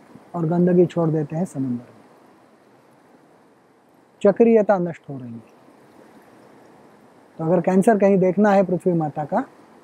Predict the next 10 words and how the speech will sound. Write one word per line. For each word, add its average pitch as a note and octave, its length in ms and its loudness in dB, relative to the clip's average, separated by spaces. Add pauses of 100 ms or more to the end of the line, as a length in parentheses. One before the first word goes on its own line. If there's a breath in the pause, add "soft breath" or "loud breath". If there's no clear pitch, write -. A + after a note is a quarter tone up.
(100)
तो E3 80 0
वो E3 140 2
शहर D3 340 -4
है, - 200 -20 (1160)
ऐसे G3 340 2
शहर G#3 360 2 (360)
जो E3+ 100 -2
समुद्र E3 400 -2
किनारे C3 340 -10
हैं, - 140 -20